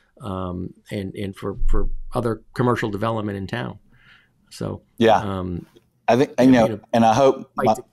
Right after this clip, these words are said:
Speaker 2: my listeners and viewers are really taking, listening to you here, because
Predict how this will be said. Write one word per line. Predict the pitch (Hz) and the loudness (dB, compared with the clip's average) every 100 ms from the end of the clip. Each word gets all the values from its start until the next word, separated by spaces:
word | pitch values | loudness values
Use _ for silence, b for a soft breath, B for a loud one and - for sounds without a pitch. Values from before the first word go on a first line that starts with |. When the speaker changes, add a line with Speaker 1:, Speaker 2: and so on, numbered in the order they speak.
| - | -4
Speaker 2:
my | 113 120 | 2 4
listeners | 117 - 113 | 4 4 2
and | 107 | 2
viewers | 110 120 110 107 | 4 6 6 6
are | 101 | 4
really | 113 107 | 6 4
taking, | 107 107 98 98 - _ - - | 4 2 2 -2 -6 _ -14 0
listening | 113 110 110 95 | 2 2 -2 -4
to | 95 | -2
you | 92 90 | -2 0
here, | 101 92 | 2 2
because | 90 90 - 98 92 | 2 -2 0 2 2